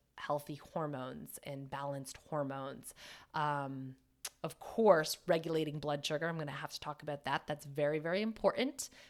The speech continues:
for the brain, for brain health. So it's gonna be important for hormone health as well. Um, and then remember that w-,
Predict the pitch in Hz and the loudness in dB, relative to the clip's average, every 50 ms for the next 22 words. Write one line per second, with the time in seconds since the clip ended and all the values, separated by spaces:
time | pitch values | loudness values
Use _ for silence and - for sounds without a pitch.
0 | _ _ - 202 175 180 156 139 160 160 165 160 156 160 170 208 262 359 - - | _ _ 0 4 4 4 2 0 0 2 2 2 2 2 2 0 0 -2 -2 -2
1 | - 180 - 175 156 156 165 160 165 170 185 226 247 - - - - 160 - - | -4 -2 2 2 2 2 0 -2 -2 -2 -2 -2 -4 -6 -6 -4 -4 -4 -2 -4
2 | 165 160 156 160 156 147 147 - 170 - - 170 - 170 160 - - 165 165 160 | -4 -4 -2 -4 -4 -4 -2 -4 -4 -4 -4 -8 -8 -8 -8 -4 -6 -4 -4 -4
3 | 156 156 147 151 151 151 - - 165 180 - 285 277 156 - _ - - - - | -6 -6 -6 -6 -6 -6 -4 -6 -8 -6 -8 -8 -8 -8 -12 _ -20 -20 -18 -16
4 | - - - - - - - - - - _ - 202 202 202 202 196 196 202 214 | -16 -14 -16 -16 -18 -20 -20 -20 -20 -10 _ 6 8 10 12 12 12 10 10 8
5 | 214 - 226 240 269 285 277 247 - - - - - _ _ _ _ _ - 220 | 4 4 6 8 8 8 6 6 0 -4 -10 -20 -20 _ _ _ _ _ 4 4
6 | 247 247 269 294 285 254 - 190 175 180 175 - - 165 175 190 175 180 175 - | 6 8 8 8 8 8 6 6 6 6 4 2 0 0 2 4 6 6 4 4
7 | - - 190 185 180 180 | 0 -8 -10 -4 -4 -4